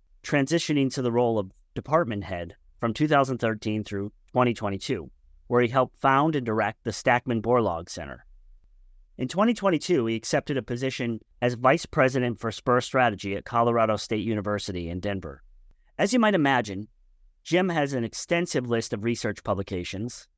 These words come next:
invited presentations, and awards,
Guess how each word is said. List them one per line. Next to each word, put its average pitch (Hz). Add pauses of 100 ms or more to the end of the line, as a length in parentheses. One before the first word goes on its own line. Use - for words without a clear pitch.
(140)
invited 107
presentations, 117 (180)
and 120
awards, 113